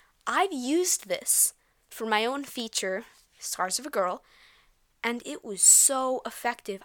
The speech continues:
I loved it. Because I have, I still have the index cards, and I've written the screenplay already, but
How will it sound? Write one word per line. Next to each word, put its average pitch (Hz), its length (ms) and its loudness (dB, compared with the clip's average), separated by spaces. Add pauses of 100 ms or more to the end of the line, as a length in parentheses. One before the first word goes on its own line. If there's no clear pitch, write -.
I 226 180 2
loved 202 540 -8
it. - 120 -12 (320)
Because 277 280 -2
I - 100 8
have, 339 380 10
I 339 100 8
still 508 240 4
have 311 280 6
the 269 200 2
index 285 300 2
cards, 214 240 0
and 220 100 0
I've 240 160 -2
written 220 180 -2
the 196 80 -6
screenplay 208 360 -4
already, 190 340 -2
but 196 280 2